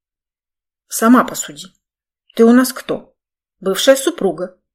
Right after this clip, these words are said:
Разошлись вы с Буёновым не так, чтобы мирно. И любить ты его продолжаешь. А Элка, можно сказать, заняла твоё законное место. Это первая причина».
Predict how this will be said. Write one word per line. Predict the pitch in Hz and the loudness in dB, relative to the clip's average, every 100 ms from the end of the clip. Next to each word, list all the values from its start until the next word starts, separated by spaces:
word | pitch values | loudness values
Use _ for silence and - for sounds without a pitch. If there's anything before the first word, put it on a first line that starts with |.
| _ _ _ _ _ _ - | _ _ _ _ _ _ -4
Разошлись | 202 202 220 240 247 220 | 0 2 2 0 -2 -4
вы | |
с | 202 | -2
Буёновым | 220 226 226 226 220 | 2 2 2 2 0
не | 247 | 0
так, | 440 453 | -2 -4
чтобы | - 170 170 | -4 -4 -4
мирно. | 165 160 - 208 _ _ _ _ _ | -8 -12 -14 -18 _ _ _ _ _
И | 190 | -10
любить | 175 160 277 - | -8 -2 -2 0
ты | 349 | 2
его | 262 | 2
продолжаешь. | - 170 156 156 147 139 - - _ _ _ _ _ _ _ | 0 -6 -6 -8 -10 -12 -16 -20 _ _ _ _ _ _ _
А | - 175 | -2 4
Элка, | 208 294 285 | 4 4 2
можно | 233 233 226 | 0 0 -4
сказать, | - 160 190 220 | -6 -2 -2 -2
заняла | 185 170 165 262 | -4 -4 -2 0
твоё | 254 190 | -2 -2
законное | 160 - 220 233 170 | -6 -4 -2 -2 -2
место. | 156 175 - 190 - _ _ _ _ _ | -8 -10 -10 -14 -14 _ _ _ _ _
Это | - - | -4 -4
первая | - 185 202 220 | -2 -2 -2 -4
причина». | 220 220 - 208 202 | -6 -10 -10 -8 -10